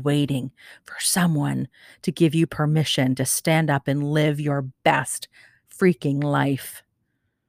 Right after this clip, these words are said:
You've been waiting for someone to validate you. You've been waiting for someone to just give you that permission. I am granting you permission right now.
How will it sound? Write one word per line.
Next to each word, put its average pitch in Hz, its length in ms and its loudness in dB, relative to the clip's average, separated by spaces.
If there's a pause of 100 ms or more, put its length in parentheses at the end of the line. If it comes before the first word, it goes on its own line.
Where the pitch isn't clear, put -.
(540)
You've 180 100 -6
been 190 220 4
waiting 175 380 6
for 151 120 -6
someone 151 320 -2
to 147 80 -2
validate 135 680 0
you. 127 340 -4 (560)
You've 185 140 4
been 175 400 2
waiting 196 520 6
for 165 160 -4
someone 170 340 0
to 165 80 -10
just - 260 -12
give 196 180 -6
you 196 120 -2
that 185 200 -12
permission. 190 540 -2 (380)
I 170 260 6
am 175 260 -2
granting 156 460 -2
you 151 120 -4
permission 147 500 -4
right 135 480 -2 (180)
now. 131 480 -4